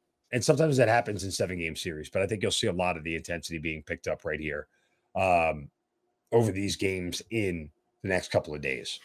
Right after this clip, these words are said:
So official predictions, um, will be Golden State to advance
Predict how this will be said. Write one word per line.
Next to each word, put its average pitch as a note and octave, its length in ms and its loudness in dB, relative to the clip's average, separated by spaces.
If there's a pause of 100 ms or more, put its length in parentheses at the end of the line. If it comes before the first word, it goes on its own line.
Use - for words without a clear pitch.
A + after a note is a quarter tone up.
(120)
So D#2 460 -2
official C3 340 4
predictions, A#2+ 680 4 (460)
um, G2 540 6
will A2+ 220 8
be A2 420 4
Golden C3 320 8
State B2 340 4
to B2+ 100 2
advance A#2+ 680 2